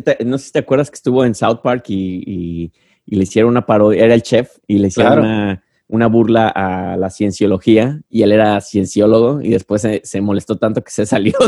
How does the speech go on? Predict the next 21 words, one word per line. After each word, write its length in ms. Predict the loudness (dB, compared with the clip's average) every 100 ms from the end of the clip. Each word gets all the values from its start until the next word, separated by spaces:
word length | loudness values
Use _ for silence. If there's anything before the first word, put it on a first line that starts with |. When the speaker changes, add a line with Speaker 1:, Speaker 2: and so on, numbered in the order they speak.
| 0
Speaker 1:
de 100 | -2
South 320 | 0 0 0
Park. 200 | 0 -4 -4
Speaker 2:
<laughs> 180 | -10 -12 -8
Speaker 1:
Entonces, 200 | 0 2
bueno, 320 | 4 4 2
obviamente 420 | 2 4 2 0 0
su 140 | 0
transformación 640 | 2 2 2 2 2 0
fue 100 | 2
muy 160 | 2 2
extraña, 480 | 2 0 -2 0 -2
güey, 120 | -6 -8
pero 340 | -8 -6 -8 _ _ _ _
aquí 180 | -14 -10
tengo 260 | -6 -6
toda 140 | -6 -8
su, 140 | -10
su 180 | -10 -8
discografía, 640 | -8 -10 -12 -10 -8 -8 -10
güey. 140 | -18